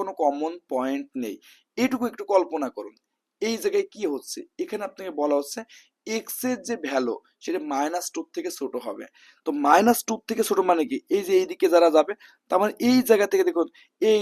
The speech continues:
যে এইদিকে চলে আসলো একটি পার্ট, আরেকটি পার্ট আপনি দেখতে পেলেন এই যে এক্স, সেটি কিন্তু হাফের থেকে বড়। তাহলে এটি যদি আপনার হাফ হয়,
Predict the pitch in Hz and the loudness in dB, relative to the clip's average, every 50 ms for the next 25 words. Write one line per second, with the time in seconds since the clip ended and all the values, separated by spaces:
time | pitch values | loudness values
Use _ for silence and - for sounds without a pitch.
0 | 196 160 175 170 - - - 165 160 151 143 160 156 156 - 151 139 127 120 120 | 2 6 6 6 6 6 6 6 6 8 6 2 0 0 -2 0 2 2 2 0
1 | 123 - 220 254 _ _ _ _ _ _ _ _ _ - 160 151 - _ - 135 | 0 -6 -8 -8 _ _ _ _ _ _ _ _ _ -2 -2 -2 -2 _ -10 -12
2 | 127 - - - 110 117 - _ - _ _ - - 180 220 233 233 - 226 - | -12 -8 -10 -10 -10 -10 -16 _ -20 _ _ -2 0 0 0 0 -6 -8 -12 -6
3 | - 190 175 170 - 165 165 _ - 156 139 135 135 - - 147 127 135 131 131 | -2 -2 -2 0 -2 -4 -10 _ -12 -12 -8 -8 -8 -8 -10 -12 -6 -4 -4 -4
4 | 127 120 - - - - _ _ _ - 214 226 247 254 247 247 247 247 - 339 | -4 -8 -10 -16 -20 -20 _ _ _ -8 -4 -2 -2 -2 0 0 -2 -2 2 2
5 | 165 160 165 - - - - _ - - - 175 170 170 170 175 170 - - 147 | 2 2 2 -2 -10 -18 -18 _ -20 -10 -8 -8 -6 -6 -6 -8 -8 -4 -4 -4
6 | 147 - 190 190 190 - - 170 156 156 120 120 117 104 95 - _ _ _ _ | -4 -2 -4 -6 -4 -2 -4 -2 -2 -2 0 0 -2 -2 -2 -6 _ _ _ _
7 | - - - - - 233 247 247 254 233 233 220 214 190 - 180 185 165 - - | -14 -14 -12 -6 -4 -4 -2 -2 -2 -2 0 2 2 2 2 -2 -8 -8 -6 -2
8 | 147 156 165 - - 156 143 123 | 2 2 2 2 4 2 2 2